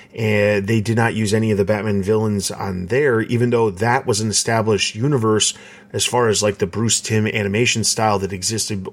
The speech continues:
all the way back from the Batman the Animated Series. They were not using any of the Batman characters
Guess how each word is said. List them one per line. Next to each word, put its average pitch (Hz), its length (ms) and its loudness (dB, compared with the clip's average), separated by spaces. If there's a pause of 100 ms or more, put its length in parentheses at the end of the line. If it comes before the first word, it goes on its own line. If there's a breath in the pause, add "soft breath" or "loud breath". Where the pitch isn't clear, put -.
all 113 180 -2
the 113 60 -2
way 113 140 2
back 107 260 2
from 101 220 -4
the 95 60 -2
Batman 98 380 -4
the 98 140 -4
Animated 107 320 0
Series. 98 340 -4 (400 loud breath)
They 113 160 0
were 131 100 2
not 123 220 -2
using 104 340 -2
any 113 340 0
of 95 180 -2
the 98 180 -2
Batman 101 460 -4
characters 104 640 0